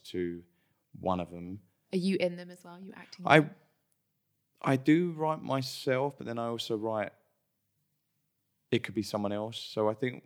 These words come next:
Speaker 1: when I first, there's one, one of them that I have to play. That's fine. But then the other two, I could play one of the other parts. But if someone else walked in the room and auditioned and they were brilliant, then they should definitely do it.
Speaker 2: Okay.
Speaker 1: I'd quite like to be, you know, behind the scenes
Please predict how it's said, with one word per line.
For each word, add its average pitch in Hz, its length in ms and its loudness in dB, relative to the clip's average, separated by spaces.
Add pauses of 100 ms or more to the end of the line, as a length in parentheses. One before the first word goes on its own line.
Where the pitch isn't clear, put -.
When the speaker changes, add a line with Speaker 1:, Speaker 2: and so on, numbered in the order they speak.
(160)
Speaker 1:
when 113 120 -4
I 113 80 -2
first, 110 320 -2
there's 123 180 -2
one, 135 300 2
one 120 160 6
of 107 60 0
them 101 100 0
that 101 60 6
I 95 100 6
have 92 200 -10
to - 80 -20
play. 92 400 -12 (600)
That's - 180 2
fine. 85 320 -6
But 90 80 -2
then 104 100 -2
the 104 80 -2
other 104 140 -4
two, 95 440 0 (340)
I 98 100 -2
could - 340 0
play 92 140 -2
one 87 140 -6
of 87 60 -8
the 87 60 -6
other 85 120 -8
parts. 85 360 -2
But - 140 -6
if - 120 -8
someone 98 260 -2
else 95 180 -4
walked 90 220 -2
in 87 80 -10
the 90 40 -8
room 90 400 0 (180)
and 87 420 -4
auditioned 90 460 -4
and 82 80 -12
they 90 100 -8
were 85 80 -6
brilliant, 85 460 -4
then 82 160 -10
they 85 140 0
should - 180 -10
definitely 92 380 -12
do 85 40 -4
it. - 60 -10
Speaker 2:
Okay. 170 40 -12
Speaker 1:
I'd - 140 -6
quite 95 220 -2
like - 180 -12
to 82 80 -12
be, 85 320 -8 (680)
you 101 100 -2
know, 82 140 0
behind 90 480 -6
the 85 140 -6 (280)
scenes - 520 -4